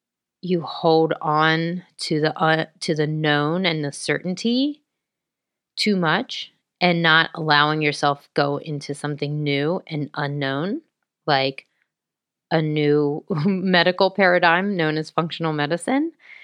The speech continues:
And, you know, I'll, I'll just leave it with this. Feeding a tuned body and mind versus feeding an anxious and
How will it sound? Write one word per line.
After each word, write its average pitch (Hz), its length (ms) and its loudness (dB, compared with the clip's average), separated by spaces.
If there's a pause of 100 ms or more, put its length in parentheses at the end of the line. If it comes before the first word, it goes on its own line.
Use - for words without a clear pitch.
(320)
And, 175 480 4 (160)
you 196 120 0
know, 151 200 2 (380)
I'll, 175 280 4
I'll 185 120 2
just 196 240 -4
leave 170 160 2
it - 120 -6
with 147 140 -4
this. 143 260 -6
Feeding 214 500 0
a 170 80 0
tuned 202 640 -2
body - 520 -2 (640)
and 160 260 -2
mind 143 540 0 (400)
versus 160 380 0
feeding 160 400 2
an 147 100 -2 (100)
anxious 160 720 0
and 143 540 -2